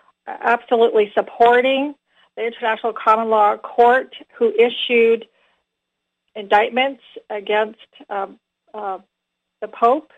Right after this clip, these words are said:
and his crimes and the crimes of, of the, the Church. Uh, we do not, uh, we do not accept,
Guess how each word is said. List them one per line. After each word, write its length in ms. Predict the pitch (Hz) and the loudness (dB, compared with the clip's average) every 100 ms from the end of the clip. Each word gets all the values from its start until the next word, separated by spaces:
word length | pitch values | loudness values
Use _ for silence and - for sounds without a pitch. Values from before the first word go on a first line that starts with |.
| - - | -20 -18
and 520 | 220 196 196 196 190 _ _ _ _ _ | -16 -14 -16 -18 -20 _ _ _ _ _
his 220 | 240 220 214 | -4 -2 -2
crimes 520 | - 226 214 233 302 - _ _ - | -2 2 4 2 -4 -14 _ _ -8
and 220 | 208 202 | -4 -4
the 80 | 196 | -6
crimes 400 | 202 220 220 226 233 | -4 0 0 0 -2
of, 240 | 214 208 - | -2 -4 -6
of 220 | 208 196 - | -6 -6 -12
the, 100 | 190 _ _ | -16 _ _
the 80 | 208 - | -16 -8
Church. 300 | 208 233 302 - - _ _ _ _ - | -2 -2 -2 -14 -20 _ _ _ _ -8
Uh, 80 | 196 | -8
we 640 | 196 233 240 240 240 240 - _ 196 - | -6 -4 -2 -4 -6 -8 -14 _ -20 -8
do 180 | 269 294 | -4 0
not, 420 | 285 254 220 - - - _ - | 2 2 0 -6 -20 -20 _ -8
uh, 200 | 214 - _ _ _ _ _ _ _ _ | -6 -8 _ _ _ _ _ _ _ _
we 160 | 208 214 | -10 -6
do 120 | 254 | 0
not 160 | 262 233 | 2 0
accept, 520 | - 233 208 220 | 0 2 2 0